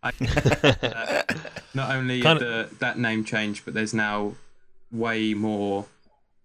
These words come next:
Speaker 1: uh, extra layers in the whole status into pathway change as well. So keeping things fresh is always good.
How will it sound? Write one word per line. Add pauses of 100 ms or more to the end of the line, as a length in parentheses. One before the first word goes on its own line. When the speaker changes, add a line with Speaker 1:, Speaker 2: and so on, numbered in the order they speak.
Speaker 1:
uh, (280)
extra
layers
in
the
whole (260)
status
into
pathway
change
as
well.
So (340)
keeping
things
fresh
is
always
good.